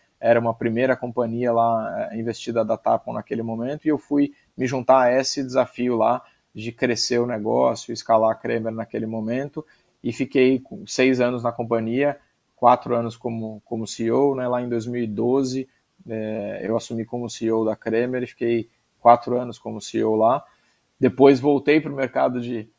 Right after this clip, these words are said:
de bens de consumo, né? Tinha passado por bebidas e aí fui pra alimentos ali na B R F durante dois anos, onde eu fui o C E O da operação do Brasil, da B R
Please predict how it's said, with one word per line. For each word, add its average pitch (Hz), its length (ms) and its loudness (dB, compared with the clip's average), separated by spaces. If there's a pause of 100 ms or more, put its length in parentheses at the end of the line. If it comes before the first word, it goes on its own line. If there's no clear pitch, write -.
(100)
de 127 80 -2
bens 123 280 0
de 120 60 -10
consumo, 147 600 -4
né? 127 180 -4
Tinha 123 140 0
passado 131 300 4
por 123 120 -2
bebidas 123 560 4
e 127 40 2
aí 123 100 0
fui 127 160 -4
pra 127 160 2
alimentos 123 580 0
ali 120 200 2
na 120 140 -2
B 113 140 0
R 117 200 2
F 139 360 0 (260)
durante 120 420 -6
dois 113 300 -2
anos, 139 340 -2
onde 127 160 -2
eu 120 60 -6
fui 120 180 -4
o 110 60 -6
C - 140 -6
E 120 40 0
O 120 100 0
da 117 80 -2
operação 113 640 -4 (340)
do 120 140 -2
Brasil, 113 500 2
da 120 140 0
B 113 160 -2
R 120 120 0